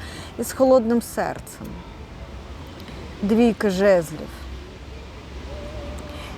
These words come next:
І він, можливо, впевнений, що він зможе домовитись.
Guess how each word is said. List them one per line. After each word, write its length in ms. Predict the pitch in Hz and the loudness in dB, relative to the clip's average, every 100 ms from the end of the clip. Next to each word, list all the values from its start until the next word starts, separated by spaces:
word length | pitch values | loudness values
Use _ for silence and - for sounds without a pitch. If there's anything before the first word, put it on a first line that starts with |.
| - | 0
І 40 | |
він, 160 | 359 330 | 6 8
можливо, 320 | 294 247 240 | 8 8 8
впевнений, 560 | 226 - 269 226 226 214 | 6 6 6 6 4 4
що 160 | - | 2
він 140 | 214 214 | 2 2
зможе 400 | 208 208 196 190 | 2 2 0 0
домовитись. 920 | 175 202 185 165 170 - - - | 2 4 4 2 -2 -8 -10 -12